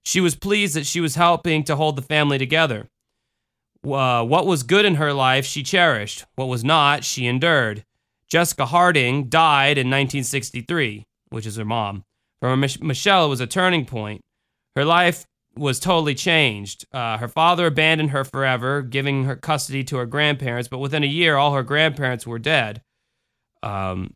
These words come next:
she was her, on her own, dependent on her own resources. In the early therapy, Michelle worked through the emotional turmoil resulting from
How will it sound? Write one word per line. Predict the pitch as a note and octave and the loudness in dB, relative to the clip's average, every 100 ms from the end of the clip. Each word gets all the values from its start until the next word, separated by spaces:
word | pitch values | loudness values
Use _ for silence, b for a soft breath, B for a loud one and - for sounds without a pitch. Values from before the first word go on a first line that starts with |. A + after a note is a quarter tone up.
| - | -14
she | - D#3 | -8 -4
was | D3 C#3+ C3 | 0 0 -2
her, | D#3 C#3+ | -4 -2
on | D#3+ D#3+ | 0 2
her | D3+ D3 | 2 2
own, | E3+ D#3 D3 E3+ | 4 4 2 0
dependent | C3+ C#3 D#3 D3+ D3 | -4 -2 0 2 0
on | C#3+ C#3+ | -2 -4
her | C#3 C3+ | -2 0
own | B2+ | 0
resources. | C#3+ D#3+ - B2 A2 A2 G2+ - | -2 -2 -4 -4 -6 -10 -12 -8
In | B2 | -6
the | C3 B2+ | -4 -4
early | D3+ F3 E3 | -2 -2 -2
therapy, | C3+ F3+ E3 D3 | 0 2 2 0
Michelle | C#3+ B2+ D3+ D3 | -2 -2 0 0
worked | C3 D#3 - - | 2 0 -2 -6
through | D#3+ | -4
the | D3 | 0
emotional | C#3 D3 D3 - C3+ | 0 0 -2 -4 -8
turmoil | - D#3 D#3 C#3 C3 | -4 -2 0 0 0
resulting | C3+ B2 C3 C3 C#3 | -2 -2 -4 -4 -6
from | - C3+ B2 | -4 -2 -2